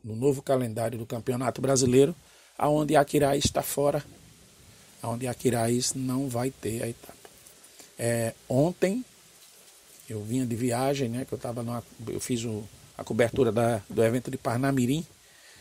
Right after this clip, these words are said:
que houve no último final de semana, eu vindo de viagem, eu recebi a, uma notificação, uma mensagem, né, que era do, em gru-, em grupos de redes sociais, não foi direcionada a mim, mas estava nos grupos das redes sociais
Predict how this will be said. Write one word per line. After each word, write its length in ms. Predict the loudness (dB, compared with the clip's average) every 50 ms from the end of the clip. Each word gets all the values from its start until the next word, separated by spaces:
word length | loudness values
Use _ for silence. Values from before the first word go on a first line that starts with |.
| -20 -20 -20
que 240 | -18 -10 -4 0 2
houve 260 | 4 4 4 2 2
no 120 | 0 0 -2
último 220 | -2 -4 -4 -8
final 280 | -8 -6 -6 -6 -4 -2
de 80 | 0
semana, 500 | 0 2 2 2 0 0 -2 -4 -4 -8 -14 _ _ -6
eu 140 | -6 -4
vindo 240 | -2 -2 -2 -2 -2
de 80 | -2 -2
viagem, 480 | -2 0 0 0 0 -2 -2 -4 -8 -18 _ _ _ -20 -20 -20 -20 _ _
eu 80 | -8 -6
recebi 640 | -4 0 2 2 2 2 0 0 0 0 2 2
a, 60 | 0 0
uma 340 | -2 -4 -6 -8 -8 -6
notificação, 840 | -6 -8 -8 -10 -10 -14 -10 -6 -4 -4 -2 -2 -4 -4 -6 -6 -6 -8
uma 200 | -8 -10 -10 -8
mensagem, 720 | -8 -8 -6 -4 -2 0 2 2 2 0 -2 -8 -16 -20 _ _ _ _ _ -20 _ _ _ _ _ _ _ _ -12
né, 300 | -10 -8 -8 -8 -8 -10 -14 _ _ _ _ _ -20 -20 _ _ _ _
que 120 | -8 -6
era 200 | -4 -4 -4 -4
do, 380 | -4 -2 -2 -2 -2 -4 -6 -10 -12 -18 _ _ _ -20 _ -20 -20 -16 -10
em 200 | -6 -6 -4 -4
gru-, 240 | -2 -2 -2 -2 0
em 160 | -2 -4 -2
grupos 320 | 0 2 2 2 2 0 -4
de 100 | 0 2
redes 200 | 2 4 6 6
sociais, 440 | 6 6 6 0 -2 -2 -4 -4 -4
não 120 | -4 -6
foi 320 | -4 -2 0 0 0 -2
direcionada 720 | -2 -2 0 2 6 6 6 4 4 -2 -2 -2 2 4 4
a 40 | 4
mim, 160 | 4 2 -4
mas 180 | -6 -4 -4 -2
estava 240 | 0 2 2 2 2
nos 200 | -2 -4 -4 -2
grupos 260 | 0 -2 -2 -2 -2
das 140 | -4 -4 -4
redes 140 | -2 -2
sociais 540 | -4 -4 -4 -4 -2 0 0 0 -2 -6 -10